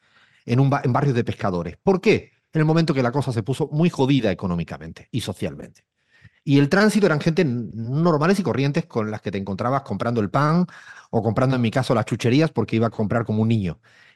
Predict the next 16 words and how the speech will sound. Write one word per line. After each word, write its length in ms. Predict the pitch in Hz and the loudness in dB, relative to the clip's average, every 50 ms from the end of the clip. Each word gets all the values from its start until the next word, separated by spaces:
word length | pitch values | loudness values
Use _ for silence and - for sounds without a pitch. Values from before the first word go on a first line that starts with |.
| _ _ | _ _
Y 420 | - 135 131 123 123 120 117 117 | 0 2 4 4 4 4 4 2
incluso 340 | 113 110 - 135 135 - 175 | 0 0 0 0 2 2 2
eran 140 | 147 131 123 | 2 2 0
compañeros 400 | 127 120 107 113 120 131 127 120 | -2 -2 -2 0 0 0 0 0
de 80 | 123 | 0
la 80 | 107 98 | -2 -2
escuela. 500 | 92 - - 147 127 104 95 82 - - _ _ _ _ _ _ | -4 -2 2 2 4 4 2 0 -4 -8 _ _ _ _ _ _
O 40 | - | -4
sea, 220 | 117 151 131 135 127 | 0 0 0 0 0
sí, 220 | - - 180 - | -2 -4 -6 -6
son 240 | - - - 165 156 | -4 -2 0 0 0
gente 280 | 147 - - 170 170 151 | 0 0 0 2 2 2
de 60 | 123 | 0
carne 220 | - 113 107 120 | 0 0 0 0
y 40 | 117 | 2
huesa-, 400 | 113 131 127 113 - 101 98 92 | 2 2 2 2 0 -2 -4 -4